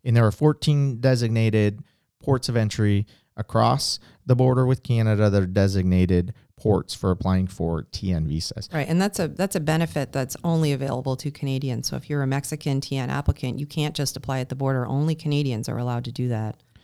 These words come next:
Speaker 1: And a Mexican has to first get approved at the consulate. Once they get their visa and their passport, then they seek entry at a port of entry. So yes, Canadians have that huge advantage to do that.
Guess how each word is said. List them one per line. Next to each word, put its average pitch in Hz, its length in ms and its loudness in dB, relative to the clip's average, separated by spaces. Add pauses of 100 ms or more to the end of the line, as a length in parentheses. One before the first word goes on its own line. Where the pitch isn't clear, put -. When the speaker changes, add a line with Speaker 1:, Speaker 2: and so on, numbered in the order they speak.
(180)
Speaker 1:
And 95 300 -2
a 104 80 2
Mexican 110 440 4
has 104 180 4
to 101 120 -2 (460)
first 135 340 2
get 113 140 4
approved 98 320 2
at - 80 0
the - 80 -14
consulate. 76 640 0 (420)
Once 120 220 4
they 120 80 4
get 104 160 2
their 98 80 2
visa 92 300 0
and 92 80 4
their 87 100 2
passport, 82 560 -2
then 87 220 0
they 78 260 -6
seek - 300 -6
entry 69 280 -4
at - 60 -2
a - 60 -10
port 78 240 -2
of - 40 -4
entry. - 400 -8 (460)
So - 160 -2
yes, 95 400 4
Canadians 113 520 2
have 101 120 2
that 98 220 0
huge 214 560 2
advantage 92 560 0
to - 120 -6
do 90 200 -4
that. - 240 -6